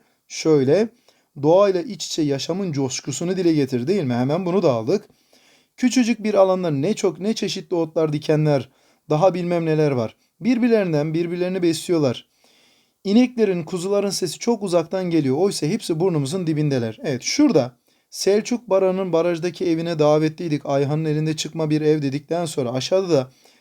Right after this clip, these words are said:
Selçuk'la attık kendimiz çayra derken olaylardan kişi, zaman ve mekan ilgisiyle söz edildi mi?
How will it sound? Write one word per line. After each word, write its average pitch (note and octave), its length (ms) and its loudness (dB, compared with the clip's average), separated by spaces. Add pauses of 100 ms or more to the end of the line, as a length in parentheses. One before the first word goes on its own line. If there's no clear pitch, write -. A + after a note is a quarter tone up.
(100)
Selçuk'la F#3+ 640 0
attık D#3+ 440 -2
kendimiz E3+ 420 -6
çayra D#3 340 2
derken D3+ 380 2 (520)
olaylardan F3+ 840 4 (340)
kişi, E3+ 460 -6
zaman D#3 380 -2
ve F#3 60 -2
mekan F3 320 0
ilgisiyle F3+ 440 0
söz D#3 300 0
edildi G#3 340 0
mi? A3 200 2